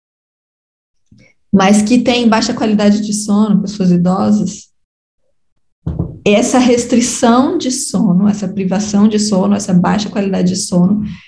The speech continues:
levou a estados cerebrais semelhantes aos dos pacientes com Alzheimer,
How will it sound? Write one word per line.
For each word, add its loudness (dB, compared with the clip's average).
levou 4
a 2
estados -2
cerebrais -4
semelhantes -2
aos -6
dos -2
pacientes -4
com -10
Alzheimer, -2